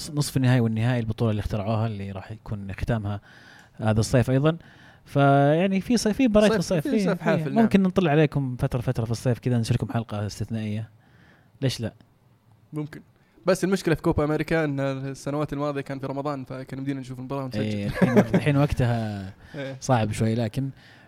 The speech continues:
Speaker 1: نشوف. عمومًا، يعطيكم العافية، شكرًا لكل من شاركنا. لا تنسون تشاركونا الأسبوع القادم مع نفس الهاشتاج. الأسبوع القادم قلنا لكم مواضيع راح تكون ختام الدوري الإيطالي، راح يكون خلص.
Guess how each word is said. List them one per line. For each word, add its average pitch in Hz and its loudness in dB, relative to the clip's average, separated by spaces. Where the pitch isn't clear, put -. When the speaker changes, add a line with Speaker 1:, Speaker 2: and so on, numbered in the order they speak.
Speaker 1:
نشوف. - 2
عمومًا، 190 8
يعطيكم 180 6
العافية، 160 8
شكرًا 160 6
لكل 151 4
من 147 4
شاركنا. 139 4
لا 143 4
تنسون 143 0
تشاركونا 139 0
الأسبوع 131 2
القادم 135 2
مع 123 0
نفس 139 0
الهاشتاج. 139 4
الأسبوع 131 -2
القادم 123 0
قلنا 120 0
لكم 110 -4
مواضيع 110 0
راح 107 0
تكون 110 0
ختام 113 2
الدوري 113 2
الإيطالي، 127 0
راح 107 0
يكون 113 -2
خلص. 175 4